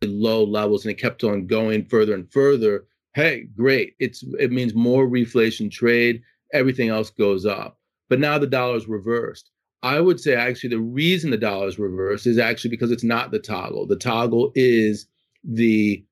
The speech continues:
bonds, ten-year bonds, uh, in the United States. And over the, you know, past week,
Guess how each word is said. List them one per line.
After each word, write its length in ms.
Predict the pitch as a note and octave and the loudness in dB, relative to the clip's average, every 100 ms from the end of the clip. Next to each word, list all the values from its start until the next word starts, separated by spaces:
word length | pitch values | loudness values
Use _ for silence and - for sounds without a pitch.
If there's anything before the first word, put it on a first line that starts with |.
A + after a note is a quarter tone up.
| - | -12
bonds, 680 | G#2+ A#2+ A#2+ A2 F#2 - - G3+ D#3+ - | -4 -2 -2 -4 -6 -12 -20 -20 -20 -6
ten-year 420 | D#3 D3+ C#3+ C3 | -2 0 2 2
bonds, 640 | A2+ G#2 F2+ - - - - | 0 -6 -8 -14 -18 -20 -10
uh, 140 | A2+ A2+ | -8 -4
in 200 | C#3 B2+ | -2 0
the 60 | B2 | 0
United 340 | A#2 G#2+ G2+ | -2 -2 -4
States. 480 | - A#2+ A2 - - _ _ - | -4 0 0 0 -12 _ _ -4
And 180 | B2+ B2+ | 0 4
over 300 | C#3+ C#3+ C#3 | 4 4 4
the, 400 | B2+ A#2+ A#2 B2 - - B2 A#2 C3 _ - - | 2 2 0 -6 -20 -20 -16 -14 -16 _ -18 -4
you 160 | B2+ | -2
know, 140 | G#2 F2+ | -2 -4
past 420 | - A#2+ G#2+ - | -4 -4 -4 -6
week, 540 | A#2 C3 C#3+ - - | 0 2 2 -2 -18